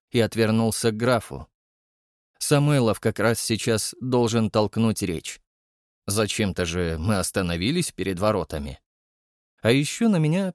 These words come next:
подозрительно смотрела девица. Ее наблюдения начинали раздражать, потому что я не любил такого повышенного внимания к себе.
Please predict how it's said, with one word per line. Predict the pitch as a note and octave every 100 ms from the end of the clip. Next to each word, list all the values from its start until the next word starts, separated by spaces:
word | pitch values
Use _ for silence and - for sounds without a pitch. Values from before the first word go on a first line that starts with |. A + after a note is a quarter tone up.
| _
подозрительно | F#3 E3 C3+ B2+ F#3+ - G#3 G#3
смотрела | - E3 A2+ B2+ D#3 E3
девица. | E3+ D3 A#2 - C3 B2+ _ _ _ _ _ _
Ее | B2+ D3+ D3 C#3
наблюдения | C#3 C#3+ C#3+ E3 C3 B2+
начинали | B2+ A#2+ C#3 C3+ C3+
раздражать, | C3+ B2 B2+ C3+ B2 D#3+ -
потому | - A2 A#2+
что | - B2+
я | C3
не | C3+ C3+
любил | C3 B2 E3+
такого | E3+ E3 - D#3 D3+
повышенного | D#3 D3 C3+ C#3 C#3+ C#3+
внимания | D3 D3+ C3 F2 E2
к | D2+
себе. | - D#2+ D2+ B1+